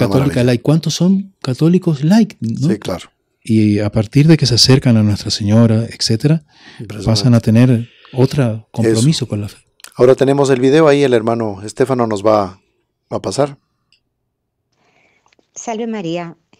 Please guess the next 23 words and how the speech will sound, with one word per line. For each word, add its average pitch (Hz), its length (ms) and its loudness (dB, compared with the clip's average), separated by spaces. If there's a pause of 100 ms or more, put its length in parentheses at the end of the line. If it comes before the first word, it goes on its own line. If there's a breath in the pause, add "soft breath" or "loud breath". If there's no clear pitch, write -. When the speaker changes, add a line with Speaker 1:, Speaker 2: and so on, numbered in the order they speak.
(280)
Speaker 3:
Eh, 175 320 -10
quería 190 480 -10
grabar 196 420 -12
mi 190 180 -14
testimonio 196 680 -12
porque 180 500 -14 (140)
<clears throat> 196 500 -10
escribiendo 196 760 -10 (460 loud breath)
Speaker 2:
Bueno, 123 140 4
Speaker 3:
no 127 60 2
me - 20 4
Speaker 2:
hasta 123 180 0
Speaker 3:
da 113 40 2
tiempo 110 360 0
Speaker 2:
que - 120 -8
Speaker 3:
ahora - 60 -6
Speaker 2:
entre 175 200 -2
Speaker 3:
mismo 127 180 0
Speaker 2:
al 127 100 4
aire. 139 260 2
Speaker 3:
y, 151 420 -14
y 170 80 -16
bueno, 156 240 -16